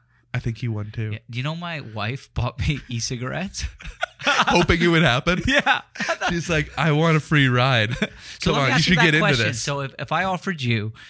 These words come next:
Speaker 2: ten million dollars, but via an e-cigarette, you have to blow half your face off, would you?
Speaker 1: No.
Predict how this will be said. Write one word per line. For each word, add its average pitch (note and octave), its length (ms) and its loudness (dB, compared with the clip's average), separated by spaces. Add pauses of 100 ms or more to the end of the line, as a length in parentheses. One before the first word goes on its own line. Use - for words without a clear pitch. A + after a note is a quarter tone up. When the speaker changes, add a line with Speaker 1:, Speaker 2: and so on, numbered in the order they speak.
(180)
Speaker 2:
ten D3 280 0
million C#3+ 320 2
dollars, A2+ 520 -8 (420)
but A#2 300 -4 (500)
via C3 340 0
an C3+ 120 0
e-cigarette, A2 760 -2
you A#2 80 -4
have G#2 120 -4
to A#2+ 60 -8
blow G#2+ 240 -2
half G2+ 240 -4
your F#2+ 80 -10
face G2 300 -10
off, - 280 -20 (120)
would G#2+ 260 -10
you? - 80 -18 (1400)
Speaker 1:
No. G2+ 340 -10